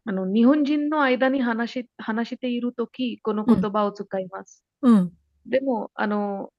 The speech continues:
Speaker 1: あ、会議でも、あの、
Speaker 2: うん。
Speaker 1: 他の日本人と一緒に
Speaker 2: うん。
Speaker 1: 話しているとき、この日本人がこの言葉、あの、言葉遣いがちょっと違います。
Speaker 2: うーん。
Speaker 1: そして、あの、あ、私と一緒に話しているとき、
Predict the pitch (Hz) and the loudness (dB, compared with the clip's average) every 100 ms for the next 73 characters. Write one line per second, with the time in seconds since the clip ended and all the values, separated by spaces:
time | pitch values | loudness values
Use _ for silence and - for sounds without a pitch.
0 | - - 214 254 262 269 311 269 220 202 | -16 -6 -2 2 2 4 4 4 2 -2
1 | 240 226 233 233 214 285 302 302 294 277 | -2 -2 2 2 2 0 0 -2 0 0
2 | 285 269 285 277 302 269 226 - 262 208 | 0 -4 -4 -4 -2 -2 -4 0 0 0
3 | 220 - _ - 240 220 240 262 285 285 | -4 -8 _ -4 2 4 4 0 -2 0
4 | 269 247 - 233 262 226 - 220 220 226 | 0 -2 -4 -4 -2 -4 -4 -4 -2 -2
5 | 226 _ 233 233 254 247 254 247 226 220 | -4 _ -12 -8 -4 0 0 0 -2 -4
6 | 226 220 214 208 - - 226 285 294 294 | -6 -4 -2 -2 -2 -4 0 -2 0 2
7 | 302 294 285 262 247 254 247 269 233 - | 4 4 2 0 0 0 2 2 0 -4
8 | 233 254 247 233 208 208 196 196 - _ | -6 -4 -6 -4 -2 -2 -6 -12 -20 _
9 | - 208 208 208 202 185 - 240 220 226 | -2 6 8 8 8 8 6 4 0 -4
10 | - _ _ _ _ - 220 214 208 208 | -8 _ _ _ _ -2 0 2 2 0
11 | 196 - 226 - 277 - 294 285 294 285 | -2 -2 -2 2 0 2 0 0 0 0
12 | - 294 285 262 247 254 269 - 269 254 | 0 -2 0 0 2 0 -2 -4 -2 0
13 | 247 247 254 202 240 | 0 -2 -4 -8 -10